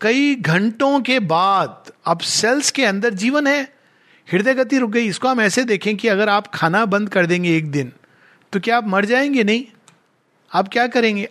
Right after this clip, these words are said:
आपके ही शरीर से आप भोजन को ड्रॉ करेंगे। तो सेल्स के अंदर ऊर्जा है, एक लंबे समय तक वो ऊर्जा, प्राण की जो शक्ति है, एक खींचेगी अपने आप को।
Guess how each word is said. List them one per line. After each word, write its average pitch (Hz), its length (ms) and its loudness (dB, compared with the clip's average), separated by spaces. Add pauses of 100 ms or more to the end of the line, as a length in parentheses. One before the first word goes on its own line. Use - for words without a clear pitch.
आपके 180 380 0
ही 233 220 2
शरीर 277 340 0
से 269 120 -2
आप 262 140 2
भोजन 196 340 0
को 202 100 0
ड्रॉ 156 220 -2
करेंगे। 156 420 -14 (1400)
तो 269 140 2
सेल्स 247 580 0
के 277 120 0
अंदर 262 320 2
ऊर्जा 240 340 2
है, 220 420 0
एक 208 380 -2
लंबे 226 440 2
समय 233 300 0
तक 247 180 0
वो 233 160 0
ऊर्जा, 202 360 2
प्राण 190 420 0
की 226 120 -4
जो 208 120 2
शक्ति 202 440 -2
है, 202 280 2 (720)
एक 220 220 -2
खींचेगी 285 500 0
अपने 247 260 0
आप 156 220 2
को। - 160 -16